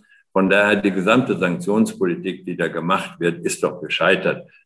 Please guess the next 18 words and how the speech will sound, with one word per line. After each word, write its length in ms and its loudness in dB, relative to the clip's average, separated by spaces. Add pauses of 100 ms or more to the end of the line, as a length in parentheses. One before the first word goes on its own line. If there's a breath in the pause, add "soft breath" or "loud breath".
Das 140 -12
muss 220 2
man 180 2
einfach 400 -2
sehen. 800 0
Führt 500 4
ausschließlich 840 2
dazu, 640 -2 (380)
was 240 0
man 160 0
ja 220 2
auch, 360 0
ähm, 220 -2
nicht 200 -6
unbedingt 480 -4
kritisieren 520 0
muss, 280 4
dass 360 -2